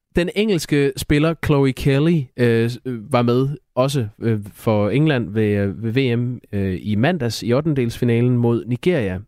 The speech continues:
Og der sikrede hun, øh, England, europamestrenes, videre færd i turneringen, da hun scorede det afgørende straffespark mod Nigeria. Og der var fart på. Hun sparkede med hundrede ti komma nioghalvfjerds kilometer i timen. Øhm, der er sådan noget, der hedder Connected Ball Technology,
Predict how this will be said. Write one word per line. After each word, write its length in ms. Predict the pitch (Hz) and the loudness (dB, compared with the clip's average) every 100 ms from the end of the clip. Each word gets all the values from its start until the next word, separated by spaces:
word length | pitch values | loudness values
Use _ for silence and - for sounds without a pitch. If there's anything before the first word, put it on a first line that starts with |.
| - | -10
Og 140 | 127 | -2
der 200 | 175 160 | 0 0
sikrede 440 | 135 196 - 120 110 | -2 -4 -2 0 0
hun, 340 | 120 110 107 - 113 | 2 2 0 -2 0
øh, 400 | 104 92 85 - - _ | 0 0 -4 -8 -14 _
England, 380 | 135 180 156 113 | 0 2 0 -2
europamestrenes, 920 | 95 107 151 156 135 - 117 107 123 | -4 -2 2 2 0 0 0 -2 -2
videre 280 | 135 175 185 | 0 2 0
færd 260 | - 151 117 | 0 0 0
i 60 | |
turneringen, 440 | - 139 135 107 101 | 0 0 0 0 -2
da 60 | 117 | -2
hun 120 | 120 | -2
scorede 260 | - 131 | 0 2
det 60 | 135 | 2
afgørende 440 | 120 135 135 107 | 0 0 0 -2
straffespark 720 | - 117 127 - 101 78 - - | -4 -4 -4 -2 -2 -2 -6 -2
mod 180 | 120 104 | 0 0
Nigeria. 460 | 95 104 82 73 - - - | -2 -2 -2 -4 -8 -16 -20
Og 220 | - - - | -6 -2 0
der 60 | |
var 120 | 123 | 0
fart 260 | 120 101 - | 0 -2 -2
på. 180 | - 107 - _ _ _ _ _ _ - | -6 -6 -14 _ _ _ _ _ _ -2
Hun 120 | 143 | -2
sparkede 440 | - 123 151 160 | 0 0 2 2
med 180 | 123 123 | 2 0
hundrede 400 | - 170 190 170 | 2 2 4 2
ti 300 | - 190 170 | 0 -4 -2
komma 220 | - 127 | 0 2
nioghalvfjerds 560 | 135 156 107 101 117 127 | 2 2 0 0 0 0
kilometer 420 | - 123 135 107 | 0 2 2 0
i 60 | 101 | -2
timen. 500 | - 117 127 127 110 _ | 0 0 2 2 0 _
Øhm, 300 | 113 107 107 | -2 0 0
der 120 | 107 120 | 0 0
er 120 | 131 | 0
sådan 140 | - | 0
noget, 160 | 139 143 | 0 0
der 80 | 123 | 0
hedder 280 | 117 113 - | 0 -2 -4
Connected 400 | - 127 147 - | -2 0 0 -2
Ball 360 | 123 120 120 147 | -2 0 2 2
Technology, 680 | - 117 117 117 139 110 | 0 -2 0 0 0 -2